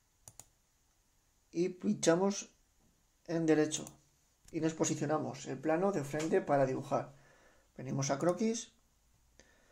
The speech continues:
y pinchamos en el plano. Cuando se ponga en color rojo, clic y venimos aquí a círculo. Pinchamos y nos posicionamos con el ratón en el centro, ¿veis? Y ya me está marcando el centro.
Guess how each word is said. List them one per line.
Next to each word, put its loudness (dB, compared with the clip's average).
y 4
pinchamos 4
en 4
el 0
plano. 0
Cuando -2
se -4
ponga 2
en -4
color 4
rojo, -4
clic 4
y -2
venimos 2
aquí 4
a -2
círculo. 2
Pinchamos 2
y -6
nos 0
posicionamos 2
con -2
el 0
ratón 2
en -2
el 0
centro, -4
¿veis? 0
Y -4
ya 4
me 2
está 0
marcando 2
el 0
centro. -8